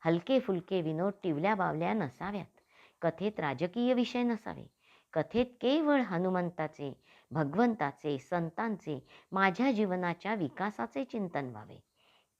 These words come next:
हनुमंतांना भगवंताच्या कथेची किती गोडी आहे, ते भगवंताला सांगतात, "देवा, मला एकच वर दे.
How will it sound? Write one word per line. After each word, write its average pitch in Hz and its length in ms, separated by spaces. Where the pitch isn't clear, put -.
हनुमंतांना 165 840
भगवंताच्या 185 720
कथेची 180 580
किती 214 340
गोडी 240 320
आहे, 147 260
ते 165 80
भगवंताला 151 680
सांगतात, 147 480
"देवा, 151 280
मला 196 160
एकच 156 460
वर 220 200
दे. - 120